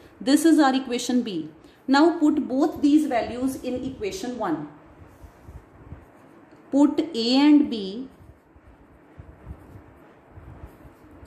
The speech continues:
in equation one, and we will get V G,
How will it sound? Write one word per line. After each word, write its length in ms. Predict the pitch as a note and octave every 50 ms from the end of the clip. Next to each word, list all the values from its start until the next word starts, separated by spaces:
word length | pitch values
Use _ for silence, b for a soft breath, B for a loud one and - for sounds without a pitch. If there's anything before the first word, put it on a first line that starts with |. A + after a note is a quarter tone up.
| - -
in 320 | A#3+ C4 C4+ C#4+ D4 C#4+
equation 640 | B3+ A#3+ - - G3 F#3 F3 F#3 - - A#3 B3 A#3+
one, 360 | G#3 F#3+ D#3+ D#3+ - - - - - _ _ _ _ _ _ _ _ - - - _ _ _ -
and 300 | - G#3+ G#3+ A3 A3 F#3+
we 140 | A#3 B3 C4
will 180 | C4 D#4+ D#4+ D4+
get 380 | C4+ B3 G#3+ G#3+ G#3+ - - - - - - - - _ _ _ _ _ _
V 280 | F#3 E3+ F3+ G#3 G3 F3
G, 420 | D#3 F#3+ A#3+ C#4 E4+ - E4+ -